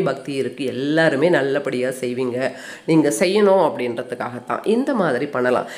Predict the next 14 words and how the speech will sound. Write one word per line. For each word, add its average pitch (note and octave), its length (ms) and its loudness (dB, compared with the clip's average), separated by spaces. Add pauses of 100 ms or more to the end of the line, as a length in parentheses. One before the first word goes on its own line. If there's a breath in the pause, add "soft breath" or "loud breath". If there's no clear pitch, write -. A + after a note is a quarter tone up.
(120)
எங்களுக்கு D3+ 400 4
இந்த C3+ 140 2
மாதிரி C#3+ 300 4 (160)
சோடச A3 320 2
உபசார E3 480 2 (100)
பூஜையெல்லாம் D#3+ 540 0
பண்ண C3 200 -2
தெரியாதுமா, B2+ 680 -2
கவலையே D3 600 2
படாதீங்க. B2 540 -2
அந்தந்த F4+ 580 2
நாளுக்கு F3+ 600 0
உண்டான E3 580 0
தெய்வங்கள் C3+ 760 0